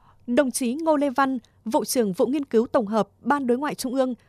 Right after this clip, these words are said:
thông tin chuyên đề tình hình thế giới và hoạt động đối ngoại của Đảng, Nhà nước sáu tháng đầu năm,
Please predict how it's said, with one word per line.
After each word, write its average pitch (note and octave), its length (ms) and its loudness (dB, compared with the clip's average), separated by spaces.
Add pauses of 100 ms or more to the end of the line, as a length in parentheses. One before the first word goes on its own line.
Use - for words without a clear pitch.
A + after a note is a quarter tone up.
(140)
thông E4+ 140 2
tin D4+ 240 -4
chuyên C#4+ 220 -4
đề A3+ 160 0
tình A3 160 -4
hình G#3+ 180 -2
thế A#3 140 0
giới A3 400 -2
và B3 100 2
hoạt A#3 180 -4
động A3 180 0
đối G#3+ 140 2
ngoại C4+ 180 -6
của A3+ 160 0
Đảng, G#3 280 -2
Nhà G#3 100 0
nước A#3+ 320 0
sáu A#3 200 -2
tháng A#3 260 -4
đầu B3+ 140 4
năm, B3 220 4